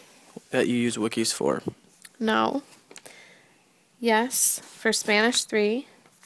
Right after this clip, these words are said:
Speaker 2: and no.
Speaker 1: Of the five that we have talked about, social media, cell phone, blog, wiki, and T V, rank them in order of importance.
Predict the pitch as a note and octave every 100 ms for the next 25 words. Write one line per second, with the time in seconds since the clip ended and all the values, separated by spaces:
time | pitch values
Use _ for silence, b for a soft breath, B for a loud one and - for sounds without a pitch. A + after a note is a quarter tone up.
0 | - G#3 G3+ G3 - - b b b b
1 | b b b b - C#3+ D3+ - D3 D3
2 | D3 C3+ C3+ B2 - B2 B2 A#2+ A2 D#2+
3 | - - - C3+ - C3 B2+ B2+ B2+ B2+
4 | C3 C#3+ - B2+ A#2+ - B2+ B2 C3 C#3
5 | C#3+ B2 A#2 A#2+ B2+ C3+ C3 B2 - A#2+
6 | B2+ B B B B - B2 A#2+ C3+ C3
7 | C3 A#2 A2+ A#2+ B2 C3 C3+ C3+ A#2+ -
8 | B2 A#2+ B2 B2 A#2+ A#2 - A2+ - A#2
9 | G#2+ -